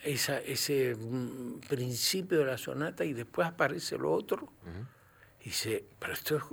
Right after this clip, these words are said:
Speaker 1: grotesco. Pues no,
Speaker 2: Ujú.
Speaker 1: señor. Llega el genio, mete eso ahí, y no se entera nadie, porque de esa cuestión nos hemos enterado
Speaker 2: Claro.
Speaker 1: hace poco. Y sigue la otra parte, y es un, eh,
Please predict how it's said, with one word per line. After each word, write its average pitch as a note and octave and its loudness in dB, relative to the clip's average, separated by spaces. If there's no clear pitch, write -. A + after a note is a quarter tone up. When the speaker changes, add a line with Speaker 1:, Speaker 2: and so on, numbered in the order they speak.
Speaker 1:
grotesco. G#2+ 2
Pues A#2 -6
no, F3 -6
Speaker 2:
Ujú. E3+ -6
Speaker 1:
señor. F#2 -4
Llega C#3+ 6
el B2+ 4
genio, C3 0
mete C3+ 4
eso D3 2
ahí, C3+ 0
y D#3 8
no F#3+ 12
se F3 8
entera D3+ 10
nadie, B2 8
porque B2 8
de B2+ 8
esa - 6
cuestión - 2
nos - 0
hemos A#2+ 0
enterado A#2 4
Speaker 2:
Claro. C3 2
Speaker 1:
hace - -4
poco. - -8
Y E3 10
sigue D3+ 12
la B2+ 12
otra C3+ 10
parte, D3+ 6
y C3+ 4
es - 4
un, B2+ 6
eh, A#2 0